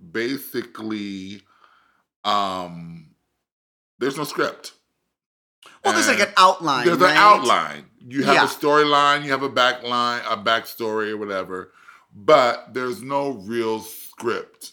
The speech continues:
Speaker 1: like, written down dialogue that you're supposed to memorize. You go with the flow. And the fir-, what's the first rule of improv?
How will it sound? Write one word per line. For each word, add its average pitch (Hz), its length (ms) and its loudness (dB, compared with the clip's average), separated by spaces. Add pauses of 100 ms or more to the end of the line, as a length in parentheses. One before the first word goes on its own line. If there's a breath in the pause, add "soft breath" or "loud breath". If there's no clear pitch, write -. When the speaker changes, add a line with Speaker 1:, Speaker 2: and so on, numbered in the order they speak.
Speaker 1:
like, 87 300 -8
written 92 420 -12
down 87 320 -8
dialogue 76 760 -12
that 78 180 -16
you're 78 100 -18
supposed - 340 -18
to 69 80 -20
memorize. 78 760 -20
You 95 120 -18 (120)
go 87 600 -10 (320 soft breath)
with 76 400 -16
the 87 80 -14
flow. 104 640 -2 (480 loud breath)
And 104 520 -6 (140)
the 113 100 -14
fir-, - 200 -16
what's 135 180 -10
the 131 60 -10
first 123 280 -6
rule 113 280 -4
of 92 160 -12
improv? 82 560 -14